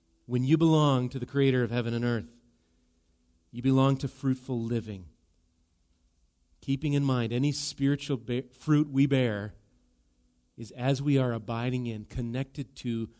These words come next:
the vine, connected to Christ. Madeline went and helped me pick some more fruit yesterday. Probably the last <laughs> fruit we'll pick this year. But we got this one. This is kind of a cool one 'cause it's still connected.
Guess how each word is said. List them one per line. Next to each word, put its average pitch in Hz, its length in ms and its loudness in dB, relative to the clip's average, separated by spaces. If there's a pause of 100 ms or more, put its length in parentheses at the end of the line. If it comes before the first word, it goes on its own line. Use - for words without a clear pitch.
(120)
the 117 240 -2
vine, 107 520 -8 (1000)
connected 123 460 -4
to 120 60 -10
Christ. - 680 -10 (1500)
Madeline 107 380 -6
went 104 140 -12
and 98 100 -18
helped 101 240 -16
me 95 200 -14 (960)
pick 113 160 -10
some 107 140 -12
more 98 160 -8
fruit 98 260 -12
yesterday. 87 640 -16
Probably 131 220 0
the 113 80 -2
last 110 380 -4
<laughs> - 0 -
fruit - 380 -6
we'll 120 100 -10
pick - 360 -20
this - 240 -20
year. 92 220 -10 (580)
But 147 100 -2
we 160 120 4
got 165 180 2
this 147 240 -2
one. 107 140 -8
This 123 140 -10
is 127 100 -8
kind 107 160 -6
of 98 60 -10
a 101 40 -12
cool 110 240 -6
one 92 180 -10
'cause 98 140 -16
it's 95 140 -16
still 110 180 -8
connected. 98 520 -12